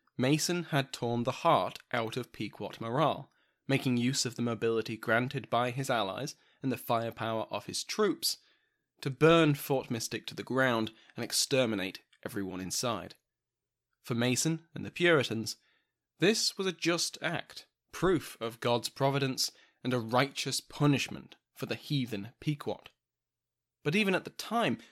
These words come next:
such a level of slaughter was not universally praised. We can assume that enough English contemporaries were, at a minimum, uncomfortable with the Mystic Massacre, as it came to be known.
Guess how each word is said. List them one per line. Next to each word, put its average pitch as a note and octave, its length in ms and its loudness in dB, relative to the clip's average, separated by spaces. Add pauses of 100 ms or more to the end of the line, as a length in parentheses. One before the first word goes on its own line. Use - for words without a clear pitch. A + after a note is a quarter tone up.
such - 240 -2
a A3+ 60 -4
level D#3 280 -2
of G#2 80 -2
slaughter D3 720 0
was A2+ 180 -4
not B2+ 480 0
universally G#2+ 680 -4
praised. - 680 -6 (720)
We F3 160 2
can D#3 140 2
assume C#3+ 720 2
that - 300 -4
enough B2 680 2
English A2+ 380 -2
contemporaries A2+ 840 -2
were, G#2 360 -2 (340)
at A#2 140 -6
a A2+ 60 -2
minimum, A2+ 500 2 (100)
uncomfortable C3 1000 -4 (100)
with A#2 260 -4
the A2 60 -6
Mystic G#2+ 420 -4
Massacre, - 480 -6 (300)
as A2+ 100 -6
it G#2+ 60 -6
came G2 220 -8
to - 100 -16
be G#2+ 80 -6
known. G#2+ 320 -4